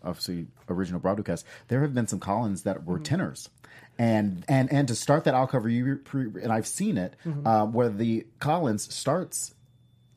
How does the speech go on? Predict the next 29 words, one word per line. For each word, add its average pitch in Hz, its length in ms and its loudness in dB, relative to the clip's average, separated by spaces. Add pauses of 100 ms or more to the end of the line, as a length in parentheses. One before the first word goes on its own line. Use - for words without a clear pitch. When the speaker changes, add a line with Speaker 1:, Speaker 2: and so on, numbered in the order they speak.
Speaker 1:
a 135 100 0
high. 165 500 2
Speaker 2:
Right. 143 260 -2 (140)
Speaker 1:
Uh, 127 240 4
starts 110 200 4
the - 60 4
whole 170 160 4
number 180 280 2
high. 80 300 -2
Speaker 2:
Right. 160 160 0
Speaker 1:
And, 113 320 2
uh, 110 280 4 (280)
and 131 200 4
it 165 160 2
is 107 280 0 (540)
amazing. 147 580 2
Speaker 2:
Right. 233 280 2
Speaker 1:
So 131 460 6 (100)
I, 131 120 4
I 147 80 6
think 147 240 0
Brandon, 139 420 4
you 135 100 2
know, 107 120 2
like 110 120 2
he 127 120 0
did 113 180 2
with 101 240 0
Judas, 101 400 0